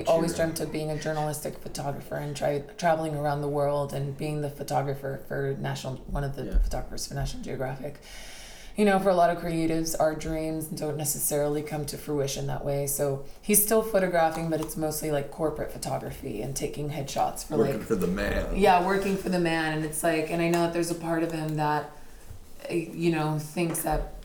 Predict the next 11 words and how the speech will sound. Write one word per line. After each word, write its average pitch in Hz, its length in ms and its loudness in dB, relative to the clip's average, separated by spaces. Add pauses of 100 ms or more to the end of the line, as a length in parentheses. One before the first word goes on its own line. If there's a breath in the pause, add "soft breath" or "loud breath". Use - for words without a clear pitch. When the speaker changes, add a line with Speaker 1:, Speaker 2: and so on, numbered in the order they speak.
Speaker 2:
maybe 160 680 2
he - 220 -4
could 165 160 0
have 156 100 0
taken 151 320 -2
some 147 200 -2
different 147 340 -4
steps - 480 -4
and 151 320 -2
lived 147 280 0
his - 500 -4